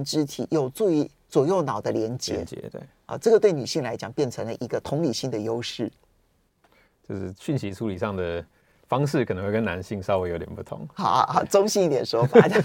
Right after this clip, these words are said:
Speaker 1: <laughs> 好，那我们就开始进入，就是说左右脑可以裂解，裂解它吗？
Speaker 2: 嗯哼。好，那这个，所以今天我们今天基本上要谈，就是说为什么我们人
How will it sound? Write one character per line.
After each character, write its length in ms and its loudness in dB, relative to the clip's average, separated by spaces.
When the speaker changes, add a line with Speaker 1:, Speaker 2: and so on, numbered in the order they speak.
Speaker 1:
<laughs> 460 0
好， 180 0
那 180 10
我 80 6
们 80 4
就 100 8
开 180 6
始 120 6
进 260 0
入， 160 6
就 140 2
是 60 2
说 240 2
左 380 4
右 280 4
脑 360 -2
可 340 0
以 340 2
裂 200 4
解， 320 -8
裂 200 4
解 280 -2
它 260 -10
吗？ 240 -8
Speaker 2:
嗯 140 -6
哼。 100 -10
好， 220 2
那 100 0
这 80 0
个， 340 8
所 140 0
以 40 0
今 60 0
天 80 6
我 60 4
们 80 2
今 60 0
天 120 0
基 120 -4
本 80 2
上 80 2
要 60 4
谈， 140 -2
就 60 -2
是 60 -4
说 260 4
为 160 4
什 160 -2
么 320 -8
我 100 -2
们 160 0
人 320 0